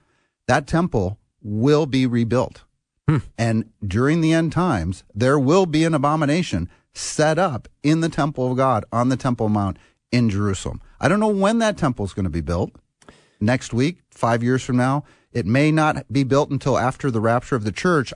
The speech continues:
Speaker 1: I, we don't know that. That's
Speaker 2: Okay.
Speaker 1: a theory.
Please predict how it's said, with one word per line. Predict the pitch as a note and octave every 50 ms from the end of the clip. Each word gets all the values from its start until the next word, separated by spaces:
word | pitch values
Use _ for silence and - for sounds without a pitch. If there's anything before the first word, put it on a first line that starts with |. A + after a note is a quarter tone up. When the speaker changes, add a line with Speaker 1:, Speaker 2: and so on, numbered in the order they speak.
| -
Speaker 1:
I, | - B2 -
we | - A#2+ C3
don't | C3 D#3 D3 A2+ A#2 A2+
know | A#2+ C#3 D#3+ F3 D3
that. | G#2 F2 E2+ F#2 G#2+ - - - _ _ _ -
That's | - G#2 A2+
Speaker 2:
Okay. | A2 G2+
Speaker 1:
a | G2+
theory. | F2+ - - E3+ D#3+ B2 G#2 F#2 F#2+ A#2+ D3